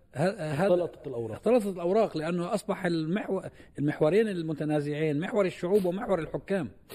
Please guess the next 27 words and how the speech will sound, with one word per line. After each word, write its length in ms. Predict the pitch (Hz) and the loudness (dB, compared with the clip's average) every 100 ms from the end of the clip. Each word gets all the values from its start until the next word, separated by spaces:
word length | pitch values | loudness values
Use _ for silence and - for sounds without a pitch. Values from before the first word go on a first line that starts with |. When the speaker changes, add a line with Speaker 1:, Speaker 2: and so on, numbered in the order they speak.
| - - _ - | -18 -20 _ -6
Speaker 1:
يعني 180 | 143 139 | 2 2
ما 100 | 156 | 2
عادش 340 | 285 - - - - - - | -2 -4 -16 -18 -20 -20 -12
ب-، 160 | 143 143 | -2 0
ب-، 480 | 143 135 135 139 139 | 0 0 -2 -2 0
مثل 260 | 160 160 | 2 0
قبل. 320 | - 156 139 95 - - _ _ - | 2 2 2 -2 -16 -20 _ _ -6
فال-، 840 | 143 151 156 - - 143 139 143 143 143 143 135 139 | -4 -2 -4 -12 -12 -4 -2 -2 -2 -2 -2 -4 -6
الس-، 260 | - - | -8 -4
الس-، 220 | 139 - 143 | -4 -4 -2
العلاقات 680 | 139 135 135 139 - 214 214 | 0 2 2 2 4 2 2
الدولية 560 | 180 180 180 175 151 | 0 2 2 2 2
والسياسة 500 | 131 117 139 156 - | 0 -4 0 0 0
الدولية 600 | 143 139 143 143 135 135 - - | -2 0 0 2 2 0 -4 -6
في 120 | 131 127 | -4 -2
حالة 300 | - 180 160 | 0 2 0
سيولة 760 | - 143 147 190 180 185 185 | -2 -4 0 2 4 4 0
مستمرة. 840 | 170 170 - 156 160 131 90 - _ _ _ _ _ _ - - - - | -2 -6 -4 2 2 2 -4 -12 _ _ _ _ _ _ -20 -20 -16 0
لذلك 260 | 139 156 | 2 4
أنا 100 | 156 | 2
بأكد 280 | 156 196 - | 0 0 -2
طبعًا 220 | - 143 | 0 0
على 220 | 135 - 127 | 2 2 2
ما 260 | 127 131 | 0 -2
تفضلت 380 | 127 135 160 139 | -2 -2 -2 -2
به، 240 | 131 120 | -2 -2
بأنه 340 | 123 127 135 | -2 -2 -4